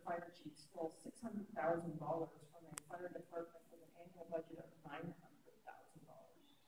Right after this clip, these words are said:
last year. This happened because the board members completely abdicated their responsibility, and none of them was looking at the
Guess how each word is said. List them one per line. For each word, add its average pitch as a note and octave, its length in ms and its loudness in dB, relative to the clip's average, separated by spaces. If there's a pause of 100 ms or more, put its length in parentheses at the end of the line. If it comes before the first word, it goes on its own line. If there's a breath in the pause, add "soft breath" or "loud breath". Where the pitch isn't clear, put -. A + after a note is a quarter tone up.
(180)
last - 240 -14
year. - 160 -18 (1900)
This D4 240 0
happened A#3+ 480 8 (160)
because G#3 320 2
the G3+ 240 -6
board G#3 320 4
members F3 480 2
completely B3+ 960 4
abdicated F3 800 4
their D3+ 160 -2
responsibility, - 880 -12 (160)
and E3+ 80 -2 (160)
none G#3+ 160 8
of A#3 160 8
them F3+ 240 4
was E3+ 160 4
looking D3+ 400 -8
at D3+ 160 -6
the - 80 -20